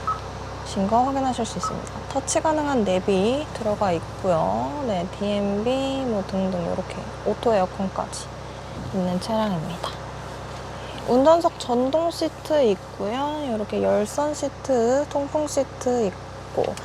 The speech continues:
핸들 열선 있고요. 블랙박스 투 채널 이렇게 있는 차량이에요.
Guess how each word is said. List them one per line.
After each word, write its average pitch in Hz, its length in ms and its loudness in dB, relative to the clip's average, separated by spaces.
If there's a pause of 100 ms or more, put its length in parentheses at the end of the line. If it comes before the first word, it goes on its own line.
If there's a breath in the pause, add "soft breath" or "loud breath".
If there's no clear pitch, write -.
(200 loud breath)
핸들 320 340 6
열선 277 460 4
있고요. 190 480 0
블랙박스 294 1040 4
투 339 220 0
채널 285 320 2 (600 loud breath)
이렇게 - 280 -8 (840)
있는 180 220 0 (380)
차량이에요. 196 580 2